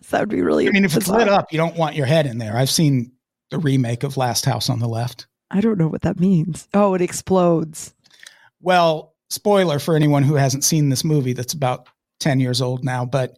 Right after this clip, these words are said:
Speaker 2: uh, one of the ways they eliminate one of the bad guys at the end is to stick his head in a faulty microwave that was, like, it did this thing where it would keep running if you opened the door. So they just, like, opened the <laughs> door and stuck his head in and hit the button, and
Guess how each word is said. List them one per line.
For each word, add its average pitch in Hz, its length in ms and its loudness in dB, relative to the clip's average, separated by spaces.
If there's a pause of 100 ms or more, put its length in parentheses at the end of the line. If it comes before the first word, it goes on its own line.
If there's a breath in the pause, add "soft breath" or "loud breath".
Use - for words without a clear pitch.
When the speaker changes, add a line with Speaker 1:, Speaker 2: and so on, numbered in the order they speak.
(160)
Speaker 2:
uh, 139 300 2
one 175 320 0
of 175 80 0
the 170 80 0
ways 156 560 2
they 139 380 2
eliminate 147 540 2
one 147 120 2
of 131 60 0
the 131 60 -2
bad 135 340 0
guys 123 280 -2
at 135 100 -6
the 135 160 -2
end 120 260 -2
is 131 280 -4
to 127 340 0 (260)
stick - 340 0
his 147 160 0
head 151 360 2
in 147 160 0
a 131 100 2
faulty 151 460 0
microwave 160 720 2
that 127 180 -4
was, 135 180 -2
like, 131 220 -4 (240)
it 135 180 -12 (200)
did 135 140 -2
this 131 180 -2
thing 135 180 2
where 131 100 2
it 131 60 -8
would 135 120 -4
keep 147 220 -2
running 143 320 0
if 139 140 -2
you 151 80 -4
opened 135 240 -2
the 131 60 -2
door. 151 280 0
So 135 180 -6
they 127 120 -4
just, 113 200 -6
like, 65 160 -10 (240)
opened 131 280 0
the - 80 0
<laughs> 156 60 2
door - 120 -8
and 262 120 2
stuck - 300 -6
his - 160 -6
head 165 200 -2
in 156 80 4
and 151 160 2
hit 160 180 0
the - 80 -4
button, 151 320 0
and 139 40 -12